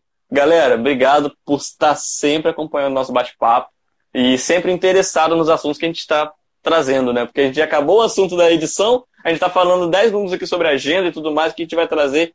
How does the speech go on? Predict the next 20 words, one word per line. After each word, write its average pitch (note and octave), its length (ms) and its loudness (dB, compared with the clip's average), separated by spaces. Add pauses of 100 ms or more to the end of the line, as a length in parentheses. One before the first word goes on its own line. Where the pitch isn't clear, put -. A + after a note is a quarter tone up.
(160)
e D#3+ 40 -8
vocês D#3 240 -4
continuam D#3 520 -2
com E3 80 -4
a D3+ 100 -2
gente. A2 320 -8
Então, A#2+ 320 -4
é, A#2+ 300 2 (180)
isso - 160 -2
é B2+ 60 4
muito C3+ 180 -2
gratificante D3 880 0 (240)
ver C3+ 440 0 (200)
que D3+ 100 -2
vo-, D3 200 2
a C#3+ 100 0
confiança E3+ 420 0
que - 60 -12
vocês F#3 260 0
têm D#3+ 360 0